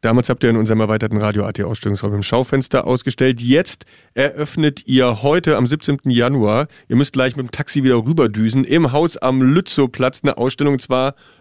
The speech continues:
Burning Man Electric Sky. Und ich hab's in der Anmoderation schon gesagt, ihr wart, äh, letzten Sommer nicht zum ersten Mal beim Burning Man Festival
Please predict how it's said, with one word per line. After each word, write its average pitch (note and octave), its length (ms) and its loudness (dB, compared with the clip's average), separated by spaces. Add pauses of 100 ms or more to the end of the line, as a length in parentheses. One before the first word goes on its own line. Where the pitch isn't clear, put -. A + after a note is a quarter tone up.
Burning E3 480 2
Man C#3+ 320 2
Electric B2+ 680 0
Sky. A#2 400 -2
Und E3 80 0
ich C#3 140 -4
hab's C#3+ 120 -4
in C3 60 0
der A#2+ 120 2
Anmoderation C3 600 2
schon A#2+ 180 -2
gesagt, A2+ 320 -2 (400)
ihr B2 140 0
wart, C3+ 240 0
äh, B2 340 2
letzten A#2+ 580 0
Sommer B2 320 0
nicht E3+ 180 -2
zum D3+ 140 0
ersten C#3 360 -2
Mal G2+ 420 -2
beim G2+ 200 0
Burning G2+ 320 2
Man G#2 200 0
Festival A2+ 580 0